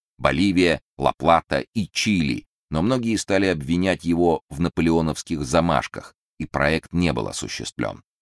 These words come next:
В ряде освобождённых стран начались волнения. Боливар пытался утихомирить восставших. Венесуэльцы хотели отделиться от колумбийцев. Боливар намеревался провести реформы, но осуществить их оказалось гораздо труднее, чем вести открытую борьбу против угнетателей.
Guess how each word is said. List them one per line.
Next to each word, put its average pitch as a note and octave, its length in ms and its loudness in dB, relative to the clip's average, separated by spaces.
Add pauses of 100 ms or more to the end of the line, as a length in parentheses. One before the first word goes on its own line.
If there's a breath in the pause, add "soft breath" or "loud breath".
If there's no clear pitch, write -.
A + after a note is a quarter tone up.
(360)
В D2+ 100 -2
ряде E2+ 280 2
освобождённых C#2+ 680 -2
стран G2 320 0
начались C#2 380 -4
волнения. B1+ 600 -2 (300)
Боливар G#2+ 360 4
пытался A2+ 420 0
утихомирить A2 600 0
восставших. - 680 -2 (160)
Венесуэльцы F2+ 680 0
хотели E2 340 0
отделиться D2+ 580 0
от - 80 -8
колумбийцев. E2+ 680 0 (280)
Боливар D#2+ 420 2
намеревался E2+ 600 2
провести E2 380 -2
реформы, F2+ 540 2
но G#2 260 2
осуществить F2+ 640 -6
их C#2 140 -6
оказалось C2+ 560 -4
гораздо C2+ 420 -2
труднее, D2 560 -2
чем B1 220 -6
вести B1 300 -6
открытую C2 560 -4
борьбу B1 420 -2
против C2 380 -6
угнетателей. A#1+ 760 -6